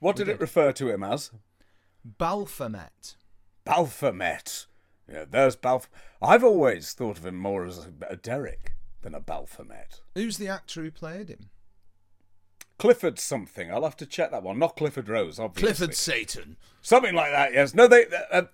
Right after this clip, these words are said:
Speaker 1: I mean, they are magnificently bad costumes.
Speaker 2: Oh, terrible.
Speaker 1: Because they're so damn tall. They're about eight foot tall with the horns, okay? But they had to wear platform boots, seventies platform boots.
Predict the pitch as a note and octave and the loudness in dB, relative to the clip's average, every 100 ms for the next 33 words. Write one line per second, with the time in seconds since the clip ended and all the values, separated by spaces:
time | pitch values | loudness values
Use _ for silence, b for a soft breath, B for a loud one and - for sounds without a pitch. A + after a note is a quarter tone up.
0 | - F#3 F#3+ F#3 G3 G3+ F3 E3 E3+ C#3+ | 2 4 6 10 10 10 8 2 0 -2
1 | D3 F3 G3+ F#3+ - C#3+ D3 B2 A2 _ | 0 2 2 2 0 -6 -8 -8 -10 _
2 | - D3+ C#3 - - C#3+ C3+ - G2 D2 | 0 2 2 -2 0 0 0 -4 -8 -10
3 | A#1+ - B F#3+ - D3 D#3 D3+ D3 - | -12 -14 B -4 0 0 0 0 -4 -6
4 | - _ _ _ _ - C#3+ C#3 D3 - | -20 _ _ _ _ -20 -2 0 2 2
5 | G#3 B3+ F#3 D#3+ C#3 B2 - E3 D#3+ F2 | 4 4 4 -2 -2 -6 -2 4 4 4
6 | C2 - _ D3+ E3+ E3+ A#3 - G3 F#3+ | -6 -14 _ 0 2 2 0 0 0 0
7 | - D3+ C3+ - D3 G2+ C3 C#3 - C#3+ | -2 -8 -2 4 4 4 -2 -4 2 2
8 | A2+ C#2+ B1+ - G2+ C3 C3+ B B B | 2 -2 -14 -12 -8 -6 -8 B B B
9 | D#3+ E3 D#3 F3 - D#3 D3 - E3+ E3 | 2 2 -2 -2 -2 0 0 -2 -4 -4
10 | - - C3+ C3 A2 F3 - - - C#3+ | -4 -4 -4 -4 -4 -4 -4 -10 -8 -8
11 | C#3 C3+ B2+ A#2+ - D3+ - - A#2+ F#2 | -8 -8 -8 -8 -4 -6 -4 -6 -6 -8
12 | D#2+ D2 D2 - | -12 -14 -14 -18